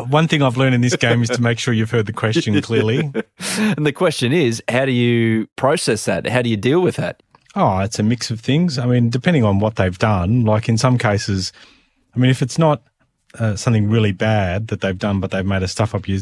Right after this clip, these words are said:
Speaker 1: you, you know, you do feel for them. But for others where they have done something wrong, it's, um,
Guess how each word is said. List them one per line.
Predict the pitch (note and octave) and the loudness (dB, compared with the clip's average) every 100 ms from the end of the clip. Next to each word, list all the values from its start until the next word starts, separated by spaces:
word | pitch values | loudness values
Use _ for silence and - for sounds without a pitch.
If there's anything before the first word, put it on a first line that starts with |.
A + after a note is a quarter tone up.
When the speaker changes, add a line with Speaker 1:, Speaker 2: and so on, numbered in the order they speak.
| - | -4
Speaker 1:
you, | B2 A2 - _ | -4 -4 -8 _
you | A#2 | -6
know, | G2 | -4
you | G2+ | -2
do | A2+ B2 | 0 0
feel | G2+ - A2 A#2 | 0 0 0 0
for | - F2 F2 | -2 -4 -2
them. | G#2 A2+ | 0 0
But | G#2+ G#2+ | 0 -2
for | - A2 | -2 -2
others | G#2+ A2+ G#2+ F#2+ | 0 2 0 0
where | G#2 | -2
they | F#2+ F2+ | 0 0
have | G#2 G2 | -2 -2
done | F#2+ | -2
something | F#2 F#2 F2+ F#2 | -2 -2 -2 -2
wrong, | F#2 F#2 | 0 -2
it's, | F2 - - | -4 -6 0
um, | F#2+ F#2 F#2 | 0 2 0